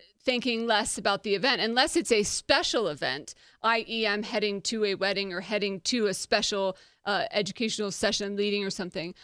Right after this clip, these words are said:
I won't put thought into what, how, what that message is that, that's out there. And so it's a really interesting approach in choosing some of our clothing, 'cause it does impact regardless of whether we put the thought in.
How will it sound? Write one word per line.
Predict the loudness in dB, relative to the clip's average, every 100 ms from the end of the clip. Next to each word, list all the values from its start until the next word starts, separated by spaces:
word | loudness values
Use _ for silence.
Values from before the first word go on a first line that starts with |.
| -10 0
I | 2
won't | 2 0 -2
put | -2 -4 0
thought | 0 2
into | 2 -2 -2 0 0 -2 -4
what, | -2 0
how, | 0 2 2
what | 2 0 2
that | 0 0
message | 0 0 0 -2 -2 0
is | 0 0 -2 -6 -12 -4
that, | -2 -2 -2
that's | -4 0
out | 0 0
there. | -2
And | -2
so | -2
it's | -2 0
a |
really | 2 2
interesting | 0 -4 -6 -6
approach | -4 0 0 -2 -8 -12 _ _
in | -4 -2 -2
choosing | 2 2 2 0 -4
some | -6 -6
of | -4
our | -4
clothing, | -4 -6 -2
'cause | 2 2
it | 0
does | 4 4 6 2 0
impact | 2 4 4 2
regardless | -2 0 2 2 0 0
of |
whether | 0 0
we | 0 -2
put | -4
the | -8
thought | -10 -12 -12
in. | -18